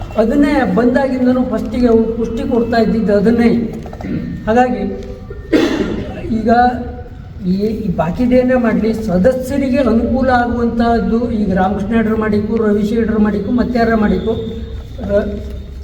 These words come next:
ಸದಸ್ಯರಿಗೆ ಅನುಕೂಲ ಆಗುವಂಥ ಒಂದು ನಾವೇನು ಕಾರ್ಯಕ್ರಮ ಮಾಡಾಗಿತ್ತ ಆ ಒಂದು ಇದನ್ನ ಅವು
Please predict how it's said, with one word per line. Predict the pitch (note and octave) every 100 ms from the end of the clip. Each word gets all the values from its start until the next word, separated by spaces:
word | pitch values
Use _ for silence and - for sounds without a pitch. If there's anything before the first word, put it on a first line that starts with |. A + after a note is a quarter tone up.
| -
ಸದಸ್ಯರಿಗೆ | F#3 F#3+ C#4+ C#4+ D4 C#4+ B3+ C#4+ - - - G#3+
ಅನುಕೂಲ | B3 D4 C#4
ಆಗುವಂಥ | B3 A#3 A#3+ A#3 A#3
ಒಂದು | A3+ A3 G3+ A3 G#3 - - -
ನಾವೇನು | G#3+ A3+ A3+ C#4 C#4+
ಕಾರ್ಯಕ್ರಮ | A#3 A3+ A#3 A#3 A#3 A3+
ಮಾಡಾಗಿತ್ತ | G#3+ G#3 G3+ G3+ C#4 - G#3+
ಆ | G#3+
ಒಂದು | G#3 G#3+ G3 F#3 F#3 - - -
ಇದನ್ನ | A3 C4+ C#4 A#3 - - - A#3
ಅವು | A3 G#3 G3+